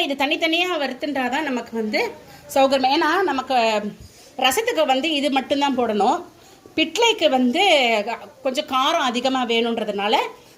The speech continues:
தனியா எடுத்து வச்சுட்டு இருக்கேன். இப்போ, இப்போ பாருங்க, இது வந்து கறிக்கு ஃபஸ்ட்டு மேலாக இருக்கிறத எடுத்துக்கலாம். மலர்ந்து இருக்கு. இதை வந்து இதுல போட்டு விடலாம். கறிக்கு தேவையானது போட்டுக்கோங்க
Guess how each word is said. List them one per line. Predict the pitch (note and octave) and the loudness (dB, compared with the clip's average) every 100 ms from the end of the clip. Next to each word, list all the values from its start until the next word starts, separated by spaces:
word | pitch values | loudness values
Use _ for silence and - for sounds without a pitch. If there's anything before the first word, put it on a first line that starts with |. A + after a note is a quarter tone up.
| - | -2
தனியா | C4+ D#4 C#4 | 2 4 2
எடுத்து | A3+ A3 A3+ | 0 -2 -4
வச்சுட்டு | A3+ A3 F3+ | -4 -6 -6
இருக்கேன். | F#3+ B3 F4+ G4 - - - _ C4 | -6 -2 -2 -2 -8 -20 -20 _ -6
இப்போ, | B3+ D#4+ - - - - | 0 0 0 -8 -14 0
இப்போ | C#4 C4+ | 0 2
பாருங்க, | C#4 D4 D#4+ F#4 D4+ - - - _ C4+ | 0 2 0 -2 -6 -20 -20 -20 _ -6
இது | B3+ C4+ | -4 -2
வந்து | E4+ E4+ D4 | 0 0 2
கறிக்கு | C4 F4 F4+ F#4 E4+ D4+ | 4 2 2 4 4 4
ஃபஸ்ட்டு | B3+ - D#4+ C4 | 0 -2 -2 2
மேலாக | C4+ C#4 C#4 C4 | 2 2 2 0
இருக்கிறத | - A#3+ | 0 -2
எடுத்துக்கலாம். | G3+ - A3 G#3+ | -2 -2 -2 0
மலர்ந்து | A#3 C4 C#4+ C4 | 0 0 0 -2
இருக்கு. | G#3 A3+ D4+ G4+ - - - _ B3 | -2 0 0 0 -16 -20 -20 _ -2
இதை | A3+ A3 | 2 2
வந்து | B3 G#4+ - | 0 -2 -4
இதுல | A3+ G#3+ A#3+ | 0 2 4
போட்டு | C4 C4+ A3 | 2 2 0
விடலாம். | G3+ G#3 G#3 | 0 -2 -2
கறிக்கு | G#3+ B3 A3 G#3+ | -6 -6 -10 -8
தேவையானது | G#3 G#3+ G#3 G#3 - | -4 -4 -4 -6 -10
போட்டுக்கோங்க | G#3 - G3+ | -12 -4 -4